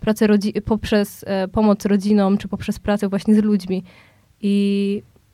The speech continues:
jasne, że mam w sobie wielkie pragnienie, żeby odkrywać też świat, jeździć, e, i, i po prostu,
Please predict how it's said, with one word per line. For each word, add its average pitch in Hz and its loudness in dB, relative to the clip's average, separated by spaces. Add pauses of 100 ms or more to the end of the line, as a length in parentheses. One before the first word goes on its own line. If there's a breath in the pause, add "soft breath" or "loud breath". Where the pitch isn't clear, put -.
(220)
jasne, 233 4
że 190 2
mam 208 6
w - 0
sobie 208 0
wielkie 220 2
pragnienie, 214 4
żeby 190 -2
odkrywać 208 -2
też - -2
świat, 202 -2
jeździć, 190 0
e, 180 -6 (540 loud breath)
i, 190 -2 (440)
i 208 -2
po 214 -2
prostu, 202 -4